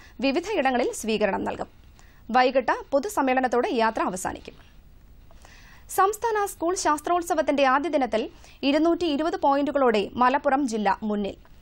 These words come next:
ഇരുന്നൂറ്റിയാറ് പോയിന്റുള്ള പാലക്കാട് ജില്ല രണ്ടാം സ്ഥാനത്തും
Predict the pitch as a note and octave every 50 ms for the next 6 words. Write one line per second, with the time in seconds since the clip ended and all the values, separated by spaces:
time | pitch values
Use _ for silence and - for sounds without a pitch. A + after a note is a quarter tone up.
0 | - - - - - - - A#3 C4+ C#4 D4+ D#4 E4+ E4 F4 E4+ D4 C#4+ D#4 E4+
1 | D#4+ D#4 D4+ D4 D4 C#4+ D4+ C#4 C#4 C4 B3+ - C4 B3 B3+ C4+ C#4 C4+ D4+ C#4+
2 | C#4 C4 A#3 C4 B3 B3 A#3+ A3+ A3+ A3 G#3+ A#3 A#3+ B3+ - - C4+ A#3 A3 F#3+
3 | G#3 C4